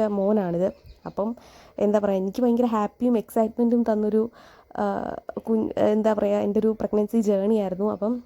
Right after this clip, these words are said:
ഞാൻ, എനിക്ക് ഞാൻ പറഞ്ഞല്ലോ, ഞാൻ ഭയങ്കര ഹാപ്പിയാണ്. എനിക്ക് എൻ്റെ ഹാപ്പിനെസ് എങ്ങനെ എക്സ്പ്രസ് ചെയ്യണമെന്ന് അറിയത്തില്ല. അപ്പം പിന്നെ എൻ്റെ ഈ വീഡിയോ കണ്ട് എന്നെ സ്നേഹിക്കുന്നവരും എൻ്റെ വീ-, വീട്ടിലുള്ളവരെ സ്നേഹിക്കുന്നവരും ഒക്കെ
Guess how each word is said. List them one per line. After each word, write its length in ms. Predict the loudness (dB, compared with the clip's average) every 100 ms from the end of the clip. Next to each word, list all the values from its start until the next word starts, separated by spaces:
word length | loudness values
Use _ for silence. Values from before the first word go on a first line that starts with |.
| _ -20 _ _ _ _ _
ഞാൻ, 420 | -2 0 2 4 4 4 0 -12 -20 -2
എനിക്ക് 460 | 0 0 -6 -4
ഞാൻ 240 | -2 0 0
പറഞ്ഞല്ലോ, 340 | 0 0 0
ഞാൻ 140 | -2 0
ഭയങ്കര 400 | 2 2 2 0
ഹാപ്പിയാണ്. 520 | 0 -6 -4 -2 0
എനിക്ക് 240 | -2 -2
എൻ്റെ 200 | -2 0 -4 -6 -18 -16 -6
ഹാപ്പിനെസ് 500 | -6 -4 -4 -2 0
എങ്ങനെ 220 | 2 2
എക്സ്പ്രസ് 420 | 0 -4 -4 0
ചെയ്യണമെന്ന് 360 | 2 2 2 -2
അറിയത്തില്ല. 380 | -4 -8 -6 -6 -6 -12 -18 -14
അപ്പം 220 | -6 -4
പിന്നെ 240 | -2 0 0
എൻ്റെ 160 | 0 2
ഈ 100 | 2
വീഡിയോ 340 | 2 0 2
കണ്ട് 500 | 2 2 2 2 0 -2
എന്നെ 340 | -4 0 0
സ്നേഹിക്കുന്നവരും 920 | -2 -4 0 0 0 0 2 2 2 0
എൻ്റെ 160 | -2
വീ-, 300 | -2 -4 -6
വീട്ടിലുള്ളവരെ 540 | -4 -4 -2 0 0 0
സ്നേഹിക്കുന്നവരും 800 | 0 0 0 -4 -4 -2 0 -2
ഒക്കെ 260 | -4 -6